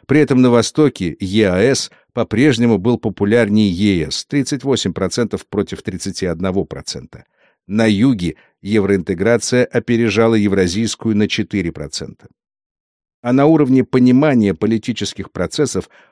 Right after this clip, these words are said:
общество находилось в позиции страуса. Так, на вопрос, каким вы видите статус Крыма, шестьдесят один процент опрошенных ответили, что он должен быть в статусе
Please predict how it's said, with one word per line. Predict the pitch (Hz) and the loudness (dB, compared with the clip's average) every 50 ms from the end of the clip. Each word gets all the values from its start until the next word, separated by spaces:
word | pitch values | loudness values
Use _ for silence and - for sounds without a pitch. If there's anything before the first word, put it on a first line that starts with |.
| _ _ _ | _ _ _
общество | 139 160 156 - - 151 135 - - 131 | -6 -6 -6 -2 -4 -4 -4 -2 -2 -2
находилось | 123 123 - - 101 87 87 120 131 123 123 113 - | -2 -2 0 -2 -4 -2 0 0 0 0 0 -2 -4
в | - - _ | -10 -14 _
позиции | - 113 101 95 113 123 107 - - 120 120 113 | -4 -4 -2 -2 -2 -6 -6 -6 -4 -4 -2 -4
страуса. | - - - - 120 117 95 73 - - - - - - _ _ _ _ _ _ _ _ _ _ _ _ - _ _ _ | -4 -6 -6 -4 -2 -2 -2 -4 -6 -10 -12 -12 -14 -16 _ _ _ _ _ _ _ _ _ _ _ _ -20 _ _ _
Так, | - 127 127 117 - - | 0 0 0 0 0 -2
на | 90 | -2
вопрос, | 90 95 85 - 107 120 110 - - - _ _ _ _ _ _ | 0 0 0 0 0 0 0 0 -4 -10 _ _ _ _ _ _
каким | - 135 131 - - 160 151 113 92 | -6 -6 -6 -2 0 2 2 4 2
вы | 78 85 90 | 2 -2 -4
видите | 80 95 127 101 87 85 - - 82 | 0 0 0 0 0 -6 -8 -8 -8
статус | 80 - - 110 92 82 - - - | -8 -4 -4 -4 -4 -4 -6 -12 -10
Крыма, | - - 110 131 147 151 151 139 - _ _ _ _ _ _ _ | -6 -2 0 2 4 4 2 0 -2 _ _ _ _ _ _ _
шестьдесят | - - 147 123 120 151 139 - 170 156 147 | -2 0 0 0 0 -2 -2 0 0 0 2
один | 131 131 113 135 139 113 | 2 0 2 2 0 2
процент | - 104 101 95 - - 113 98 85 - | 2 0 -2 -2 0 -2 -2 -2 -2 -4
опрошенных | 87 - - 120 156 151 - - 131 131 - - | -6 -4 -2 0 0 0 0 0 -2 -2 0 0
ответили, | 101 85 - 120 147 151 - - 135 131 | -2 -2 0 2 2 2 2 0 0 0
что | 113 - - - 131 | -2 -2 -2 0 0
он | 127 120 110 | 2 2 0
должен | 95 113 123 127 135 123 139 135 131 | 0 0 2 2 2 2 0 -4 -2
быть | 139 147 127 | -4 -6 -6
в | - - | -6 -12
статусе | - - 113 117 113 - 127 - - 135 123 | -4 -2 -2 -2 0 0 -4 -2 0 0 0